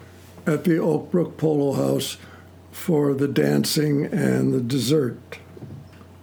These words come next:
I usually wore my scarlet tailcoat, and, uh, but once in a while I would put on my formal kilts and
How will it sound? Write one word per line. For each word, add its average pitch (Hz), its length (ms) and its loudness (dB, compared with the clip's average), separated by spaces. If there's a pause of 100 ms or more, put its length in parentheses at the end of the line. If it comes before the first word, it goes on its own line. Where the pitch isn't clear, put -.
I 180 140 2
usually 160 440 4
wore 156 540 2 (120)
my 151 260 0 (100)
scarlet 156 560 0 (420)
tailcoat, 185 680 0 (520)
and, 156 640 2
uh, 156 320 0 (240)
but 160 260 -2 (420)
once 214 360 0
in 202 100 2
a 196 60 2
while 143 640 0
I 151 240 0
would 147 320 -2
put 160 180 2
on 147 480 0 (380)
my 151 340 2
formal 147 760 0
kilts 156 600 0 (480)
and 135 580 0